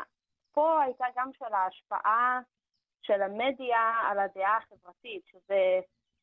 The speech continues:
זה גם יכול להיות סוג של מעגל כזה, אנשים מפחדים, ואז האנשים האלה עובדים באיסוף חדשות ויכולים לעשות טעויות, וזה משפיע על פחד נוסף, או על, אה, דימוי שלילי נוסף. ו-,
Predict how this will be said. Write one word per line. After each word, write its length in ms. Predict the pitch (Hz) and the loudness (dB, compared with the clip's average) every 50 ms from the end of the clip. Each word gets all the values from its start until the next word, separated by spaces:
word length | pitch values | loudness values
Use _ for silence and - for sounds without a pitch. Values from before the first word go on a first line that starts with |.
| _ _ _ _ - | _ _ _ _ -16
זה 80 | 196 196 - | -8 -4 -2
גם 180 | 214 220 240 233 | -2 -2 -2 -4
יכול 180 | 208 - 233 | -6 -6 -6
להיות 200 | 233 247 226 - | -6 -6 -6 -8
סוג 100 | - 240 - | -14 -20 -14
של 140 | - 240 233 | -12 -10 -6
מעגל 480 | 233 226 226 220 214 220 233 240 254 269 - | -2 -2 0 0 0 0 0 0 0 -4 -8
כזה, 280 | 262 226 196 202 185 180 185 | -12 -8 -4 -4 -4 -4 -6
אנשים 280 | 180 - - 233 220 220 | -14 -20 -18 -16 -14 -14
מפחדים, 840 | 208 _ - 208 - 202 190 190 233 247 262 294 311 311 330 339 - _ _ _ _ _ _ _ - | -14 _ -14 -10 -8 -8 -8 -6 -4 -2 0 0 0 0 -2 -4 -8 _ _ _ _ _ _ _ -2
ואז 260 | 202 202 196 208 208 214 | 0 0 0 0 0 -2
האנשים 420 | 214 208 190 - - 226 220 220 | -4 -6 -6 -10 -12 -12 -10 -6
האלה 280 | 214 208 214 208 214 202 | -4 -4 -2 -2 -2 -2
עובדים 500 | 202 196 _ - 226 220 220 220 202 - _ _ _ _ _ _ _ _ _ _ _ _ | -4 -6 _ -10 -8 -8 -8 -8 -12 -16 _ _ _ _ _ _ _ _ _ _ _ _
באיסוף 540 | - 220 220 208 208 208 - - 240 226 - | -4 -2 0 0 0 -2 -6 -8 -8 -6 -4
חדשות 500 | - 240 220 220 208 - 247 233 240 240 | -2 -2 -2 -2 -2 0 0 0 0 -2
ויכולים 360 | 220 208 208 208 208 214 214 | -6 -6 -6 -4 -6 -4 -4
לעשות 320 | 214 202 202 - 220 214 - | -4 -4 -4 -6 -8 -8 -6
טעויות, 400 | 220 202 214 247 277 311 349 302 - 214 214 | -6 -4 -2 0 0 0 0 -2 -6 -8 -8
וזה 220 | 226 220 220 226 | -8 -6 -6 -8
משפיע 500 | 233 220 220 - - - 247 247 254 240 - | -8 -10 -12 -14 -12 -8 -2 -2 0 0 2
על 200 | 214 214 208 208 190 - _ _ _ _ _ - | 2 0 0 0 -4 -10 _ _ _ _ _ -2
פחד 340 | 226 214 - - 220 185 208 | -2 -2 -2 -4 -6 -6 -8
נוסף, 360 | 190 - - 240 202 175 - _ _ _ _ _ _ _ - | -14 -10 -4 -2 -2 -2 -2 _ _ _ _ _ _ _ -4
או 120 | - 190 185 | 0 0 0
על, 180 | 185 185 - | 0 0 0
אה, 160 | 190 190 185 180 - | 0 0 0 0 -4
דימוי 260 | 202 196 208 214 220 | -10 -10 -8 -8 -8
שלילי 320 | 214 - 202 196 196 208 208 | -8 -10 -14 -12 -10 -10 -8
נוסף. 400 | 196 190 _ - 170 156 175 175 _ _ _ _ _ _ _ _ _ _ _ _ _ _ _ | -10 -8 _ -2 0 0 0 -2 _ _ _ _ _ _ _ _ _ _ _ _ _ _ _
ו-, 100 | 180 185 | -2 0